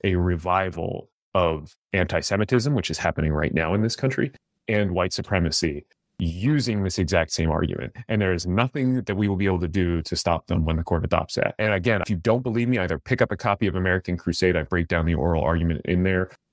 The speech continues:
or go listen to it for yourself. That constantly the justices are asking, "How, if we allow you to discriminate against this L G B T Q couple, can't you discriminate against an interracial couple?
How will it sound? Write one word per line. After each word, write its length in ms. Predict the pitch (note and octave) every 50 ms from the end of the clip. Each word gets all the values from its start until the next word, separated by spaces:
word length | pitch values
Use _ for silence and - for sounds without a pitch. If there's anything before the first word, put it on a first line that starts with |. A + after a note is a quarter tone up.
| _ _
or 240 | G#2 G2+ F#2+ F#2 F#2
go 240 | F2+ - - F#2 G#2
listen 340 | G2 G2+ A2+ A2+ - C3 G#2+
to 160 | - A2+ A2
it 80 | F#2+ -
for 100 | - F#2+
yourself. 520 | E2+ E2 - - A2 F#2+ - - _ _ _ _ _ _ _ _ _ _ _ _ _
That 200 | - G2+ - - - - - -
constantly 720 | - - - - C3 C#3+ D3 - - C3+ A#2 - G2 F#2+
the 100 | F2+ F2+
justices 540 | E2 - F#2 F2+ - F#2+ F2 - G2 F2+ D#2
are 80 | E2+ E2+
asking, 300 | E2+ E2 - - E2 - - - -
"How, 280 | - C#3+ D#3+ E3+ E3+ -
if 220 | - B2+ G2+ -
we 140 | A2+ C3 D#3+
allow 220 | D#3 C#3+ C#3+ C#3
you 120 | C#3 C3+ B2+
to 80 | A#2+ A#2
discriminate 500 | G2+ G2+ - - B2 A#2+ B2 A2+ G#2+ G2
against 320 | F#2+ G2 G2 G2 - - - - -
this 220 | - G#2+ F#2+ -
L 160 | G2+ F#2+ F#2+
G 160 | F2 G2 F#2
B 160 | E2 - E2+ E2
T 220 | - - E2+ D2+
Q 200 | - - D#3 F3
couple, 440 | - - F2+ F2 - E2+ F#2 - - _ _ _ _ _ _ -
can't 240 | - B2 A#2 -
you 60 | A#2+ G#2
discriminate 500 | G#2 F#2+ - - G2+ F#2 F#2 F#2 F2 F2
against 300 | D#2 D#2 D#2+ E2 - E2
an 80 | D#2+
interracial 580 | D#2 D2 - - F2 G#2+ C3+ D3 D3 - - -
couple? 220 | - - - _